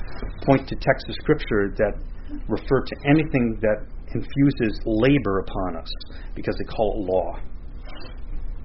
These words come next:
And I would agree with them that sometimes we get close to almost mischaracterizing them from this standpoint,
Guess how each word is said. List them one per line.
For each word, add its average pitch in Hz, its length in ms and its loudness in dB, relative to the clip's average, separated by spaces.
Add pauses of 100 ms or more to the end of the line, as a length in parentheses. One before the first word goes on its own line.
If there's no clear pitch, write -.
(3000)
And 139 120 10
I 175 80 12
would 202 100 10
agree 151 240 8
with 139 100 4
them 87 360 0
that 107 140 6 (300)
sometimes 127 500 2
we 107 80 0
get 113 200 -2
close 139 220 4 (120)
to 101 200 -2 (100)
almost 120 260 0
mischaracterizing 110 920 2
them 101 320 -2
from 120 160 2
this 117 140 -2 (100)
standpoint, 135 480 -2